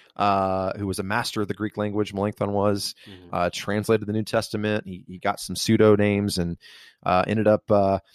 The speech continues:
Speaker 1: check this out. So Peter Quintel, uh, this guy was gonna print the, the New Testament for him, and, and one of the workers there got drunk and spilled the beans. And, uh, there was a bitter opponent of the Reformation, uh, John Cochlaeus,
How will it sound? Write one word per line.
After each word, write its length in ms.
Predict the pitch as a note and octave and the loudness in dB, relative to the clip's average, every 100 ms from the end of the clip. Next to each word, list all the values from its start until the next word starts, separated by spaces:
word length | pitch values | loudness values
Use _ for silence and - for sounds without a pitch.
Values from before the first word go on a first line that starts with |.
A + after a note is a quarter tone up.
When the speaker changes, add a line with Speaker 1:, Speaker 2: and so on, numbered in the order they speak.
| _ _ | _ _
Speaker 1:
check 160 | - A#2 | -2 0
this 160 | A#2+ | 2
out. 240 | A#2+ G2 - | 2 2 2
So 160 | A#2 | 0
Peter 320 | - - E3 D#3 | 2 2 2 2
Quintel, 680 | - A2+ C3+ B2 G#2+ G2+ - _ _ _ _ - | 0 0 4 4 4 2 -6 _ _ _ _ -10
uh, 180 | G2 F#2+ | -6 -4
this 140 | G2 | -4
guy 120 | - A2 | -2 -2
was 100 | G#2 | -2
gonna 160 | G2 | -8
print 280 | - - B2+ - G2 | -8 -8 -8 -10 -8
the, 320 | G2 F2+ F2+ | -4 -4 -6
the 100 | F#2+ | -8
New 120 | F#2+ F#2+ | -8 -6
Testament 400 | G#2+ - G2+ - | -6 -6 -10 -8
for 260 | F#2+ F#2 | -6 -6
him, 120 | F2+ | -6
and, 160 | F2 F2+ | -10 -12
and 220 | F#2 F#2 - | -12 -12 -10
one 180 | G2 G2+ | -8 -8
of 120 | F2 | -8
the 60 | F#2 | -4
workers 340 | G2 - F#2 | -4 -6 -4
there 100 | F#2+ | -4
got 180 | F2 - | -4 -4
drunk 380 | G#2 G2 - _ _ _ _ _ _ | 0 -2 -4 _ _ _ _ _ _
and 440 | F#2 F#2 F2+ F2 F2 | -4 -4 -4 -6 -10
spilled 300 | - A2 F#2 | 0 2 2
the 60 | |
beans. 540 | F#2+ G#2 F#2+ F#2 - - _ _ - - _ | 0 0 -2 -4 -8 -12 _ _ -20 -20 _
And, 460 | G2 G2 F#2 F2+ F2 | 0 2 2 0 0
uh, 360 | F2+ F2+ F2+ - | 2 2 0 -2
there 100 | G2 | -2
was 140 | F#2 | -2
a 60 | E2 | 2
bitter 240 | G#2+ A2 | 4 4
opponent 340 | G2 A2 G#2+ | 4 4 2
of 60 | G2 | 2
the 60 | F#2+ | 0
Reformation, 680 | G2 G2 G2+ F#2+ G2 F#2+ F#2+ | -2 -2 -2 -2 -4 -4 -8
uh, 260 | F#2 F#2 - | -6 -6 -6
John 340 | - G#2 F#2+ F#2 | -2 0 -2 -2
Cochlaeus, 720 | - A2 G2+ F#2 F#2+ - - | -2 -2 -2 -2 -2 -6 -8